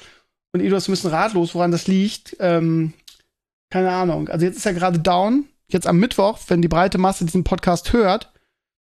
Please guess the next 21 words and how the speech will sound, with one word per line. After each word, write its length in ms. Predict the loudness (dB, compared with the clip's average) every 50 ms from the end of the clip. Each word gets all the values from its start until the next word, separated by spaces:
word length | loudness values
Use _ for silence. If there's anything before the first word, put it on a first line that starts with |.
| _ -8
hoffe 280 | -4 -4 -4 -2 -2
ich, 120 | -4 -4 -2
dass 200 | -4 -4 -4 -4
bis 140 | -8 -4 -2
dahin 180 | 0 0 0
wieder 120 | 0 0 -2
alles 160 | -2 -2 -2
in 40 | 0
Ordnung 360 | 0 0 0 0 0 0 0
ist. 180 | -2 -4 -4
Meine 160 | -2 -2 -2 0
Patrons, 400 | 0 -2 -2 -2 -2 -6 -6 -6
die 80 | -6
das 100 | -6 -4
jetzt 140 | -4 -2 -2
sofort 400 | -4 -2 0 0 0 0 2 0
hören, 280 | 2 2 2 2 2 2
werden 200 | 2 2 0 0
das 120 | 0 2
noch 80 | 2 2
miterleben. 520 | 2 2 0 0 0 0 0 0 -2 -4